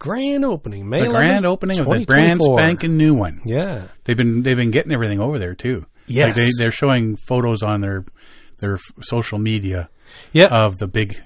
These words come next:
Speaker 1: I
Speaker 2: halls
Speaker 1: saw
Speaker 2: filled with boats.
Speaker 1: I saw the first canoe they said they acquired. It was hand carved, but when you look at it,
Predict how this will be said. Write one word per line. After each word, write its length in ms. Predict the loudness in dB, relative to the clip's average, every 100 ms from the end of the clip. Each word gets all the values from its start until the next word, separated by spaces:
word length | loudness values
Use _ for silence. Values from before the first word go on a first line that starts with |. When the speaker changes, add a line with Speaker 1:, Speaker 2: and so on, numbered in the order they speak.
| -6
Speaker 1:
I 100 | -4 0
Speaker 2:
halls 220 | 4 6 8
Speaker 1:
saw 300 | 6 4 4
Speaker 2:
filled 240 | 4 4
with 240 | 0 -2 -2
boats. 300 | -6 -6 -12 -16 -10
Speaker 1:
I 60 | -8 -4
saw 280 | -2 0 0
the 140 | -2 -6 -6
first 280 | -2 -2 -4
canoe 300 | -10 -2 0
they 120 | 0 0
said 240 | -2 0
they 100 | 0
acquired. 680 | -2 -4 0 2 2 0 -4 -14 -20 -20 -20 -20 -12
It 160 | -4
was 360 | 0 0 -2 -6
hand 320 | -4 0 0 0
carved, 460 | 0 2 2 -2
but 180 | -6 -4
when 140 | -4
you 100 | -4
look 460 | -6 -6 -4 -4 -4
at 200 | -6 -6
it, 200 | -8 -12